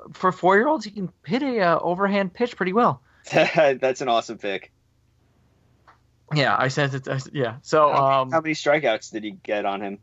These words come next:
Speaker 1: Oh, <laughs> I struck him. You don't even know how many strikeouts this kid had.
Speaker 2: <laughs> He's wrapped
Speaker 1: Um,
Speaker 2: him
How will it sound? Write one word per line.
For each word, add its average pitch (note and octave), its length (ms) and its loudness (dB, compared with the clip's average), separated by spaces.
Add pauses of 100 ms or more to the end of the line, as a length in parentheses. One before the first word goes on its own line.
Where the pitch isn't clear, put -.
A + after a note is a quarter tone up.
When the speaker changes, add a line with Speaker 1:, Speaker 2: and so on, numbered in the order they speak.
(260)
Speaker 1:
Oh, E3 80 2
<laughs> - 20 4
I C#3 200 2
struck - 440 -12
him. - 220 -20
You E3 140 -10
don't D3+ 140 0
even B2 140 -14
know C#3 100 0
how C#3 120 2
many B2 100 -10
strikeouts B2+ 400 -6
this D3 180 -14
kid - 220 -4
had. B2 160 -4 (1300)
Speaker 2:
<laughs> G3 380 -10
He's A#2+ 180 -6
wrapped C3+ 220 4
Speaker 1:
Um, C3+ 80 -4
Speaker 2:
him - 40 -16